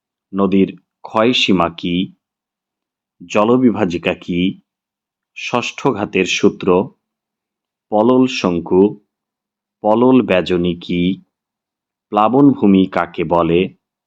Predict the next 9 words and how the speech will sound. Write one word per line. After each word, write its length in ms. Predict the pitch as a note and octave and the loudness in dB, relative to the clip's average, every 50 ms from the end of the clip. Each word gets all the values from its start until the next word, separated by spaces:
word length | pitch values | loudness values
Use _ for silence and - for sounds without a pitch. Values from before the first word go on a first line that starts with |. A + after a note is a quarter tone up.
| _ _ _ _ _ _ _ _ _ _ _ - | _ _ _ _ _ _ _ _ _ _ _ -18
স্বাভাবিক 520 | - - A#2 G#2+ G2 A2+ A2+ A#2 B2+ A#2 G2+ E2 | -10 -4 -4 -2 0 -2 0 0 0 0 0 0
বাঁধ 240 | F#2+ F#2 F2+ F2 F2 - - | 2 2 2 0 -2 -10 -18
কি, 200 | _ - F#2 F2+ F2 F2 F#2+ B2+ - _ _ _ _ _ _ _ _ _ _ _ _ _ _ _ | _ -10 -8 -6 -4 -4 -6 -8 -10 _ _ _ _ _ _ _ _ _ _ _ _ _ _ _
নদী 420 | F#2 F#2+ G2 G2+ G2+ G2 G2+ A2 G#2+ F#2+ | -8 -2 0 2 2 2 4 2 2 4
বাঁক 260 | E2 F#2 F2+ F#2 F2+ - - _ | 2 2 2 2 0 -2 -8 _
কি, 220 | - - G2 F2+ E2+ F2 F2+ A#2 C3+ - _ _ _ _ _ _ _ _ _ _ _ _ _ _ | -10 -6 -4 -4 -2 -2 -4 -4 -8 -14 _ _ _ _ _ _ _ _ _ _ _ _ _ _
প্রপাতকূপ 720 | A#2 A#2+ A#2 B2 B2+ C3 C3 - - - - G2+ G2 G2 G2 _ | -6 -6 -2 -2 -4 -4 -4 -6 -14 -8 -4 -4 -4 -4 -6 _
কাকে 300 | - - E2 E2 - E2+ | -12 -12 -12 -10 -12 -14
বলে। 280 | D#2 C#2+ E2+ D#2+ D#2+ - | -8 -6 -4 -4 -4 -4